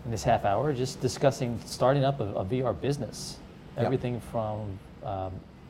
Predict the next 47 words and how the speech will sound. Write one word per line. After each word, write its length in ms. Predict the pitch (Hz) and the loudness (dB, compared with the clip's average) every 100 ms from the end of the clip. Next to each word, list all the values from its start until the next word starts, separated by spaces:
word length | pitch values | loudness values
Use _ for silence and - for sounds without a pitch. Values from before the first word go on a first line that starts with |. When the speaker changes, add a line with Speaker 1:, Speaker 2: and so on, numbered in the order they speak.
| - 120 95 | -16 -12 -2
Speaker 1:
gear 440 | 131 147 113 92 - | 2 4 2 -2 -6
to 100 | 104 | -8
practices 920 | - 123 120 123 - 110 92 82 - | 0 0 0 -4 -4 -6 -6 -6 -10
to 340 | - 101 95 92 | -8 -6 -6 -8
clients 640 | - 127 120 98 - - | -4 -2 -2 -4 -10 -14
to 600 | - 107 98 98 98 95 90 - - - - - 131 | -12 -6 -4 -4 -6 -8 -10 -16 -20 -20 -20 -8 0
projects 560 | 120 98 95 - - | 2 0 -8 -10 -10
and 80 | 113 | -2
all 120 | 117 | 0
that 140 | 120 110 | 0 0
sort 140 | 110 | -4
of 60 | 101 | -4
stuff. 260 | 104 - | -4 -6
So 160 | - 107 | -4 -4
if 100 | 101 | -2
you're 140 | 120 | 0
out 160 | 117 117 | 0 0
there 180 | 113 110 | -2 -4
and 440 | - 101 98 101 | -4 -6 -6 -6
you 360 | 107 113 113 123 | -4 -4 -4 -4
are 260 | 110 104 101 | -4 -2 -4
like, 320 | 101 101 - | -4 -6 -8
"Hey, 280 | - 104 98 | -8 -8 -6
I 80 | 113 | -6
wanna 240 | 110 107 | -4 -6
do 120 | 95 98 | -6 -6
V 180 | 92 | -4
R 180 | 92 98 101 | -4 -4 -6
and 100 | 95 | -6
I 60 | |
wanna 240 | 95 95 92 | -6 -6 -8
get 160 | - - - - | -10 -12 -20 -16
paid 280 | - 104 117 | -8 -6 -4
doing 240 | 123 156 202 | -4 -4 -4
it 120 | - | -8
and 140 | 110 | -8
work 160 | 107 101 | -6 -8
with 100 | - | -8
clients," 500 | - 123 170 - - - - - - - | -6 -4 -4 -8 -14 -20 -20 -20 -16 -8
we're 60 | |
gonna 120 | 113 113 | -6 -6
try 260 | - 113 | -2 0
to 100 | 107 | 0
give 260 | 95 98 98 | -6 -6 -6
you 160 | 101 | -6
s-, 380 | 95 - - - - - - | -6 -10 -16 -18 -20 -18 -12
some 480 | - 104 101 98 | -8 -6 -8 -10